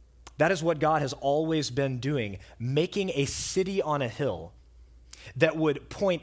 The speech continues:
everyone on earth to the glory of the Lord. What made Jerusalem different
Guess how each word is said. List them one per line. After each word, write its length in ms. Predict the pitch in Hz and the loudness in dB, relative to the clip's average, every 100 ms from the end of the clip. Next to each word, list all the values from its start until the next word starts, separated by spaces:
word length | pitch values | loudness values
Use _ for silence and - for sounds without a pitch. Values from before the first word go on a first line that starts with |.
| - | 2
everyone 540 | 180 190 202 185 160 | 2 2 0 0 0
on 400 | - 143 160 160 | -2 -2 0 0
earth 440 | 151 147 98 101 - | 0 -2 -2 -6 -6
to 100 | 135 | -4
the 120 | 123 | -4
glory 760 | 110 123 156 185 104 95 104 - - - | -4 -4 0 0 0 -4 -6 -12 -20 -10
of 160 | 127 123 | -6 -4
the 80 | 135 | -4
Lord. 380 | 160 104 80 - - - _ - - - - - - - - - - - - - - - - - - _ - - | -4 -6 -10 -18 -20 -20 _ -20 -20 -20 -20 -20 -20 -20 -20 -20 -20 -20 -20 -20 -20 -20 -20 -20 -20 _ -20 -6
What 240 | 135 254 | 0 0
made 240 | 240 233 180 | 2 2 0
Jerusalem 720 | 139 135 156 - 147 123 120 - 98 | -2 -2 -2 -2 -2 -2 -4 -8 -4
different 640 | 131 - 85 98 - - | -4 -2 -8 -10 -12 -14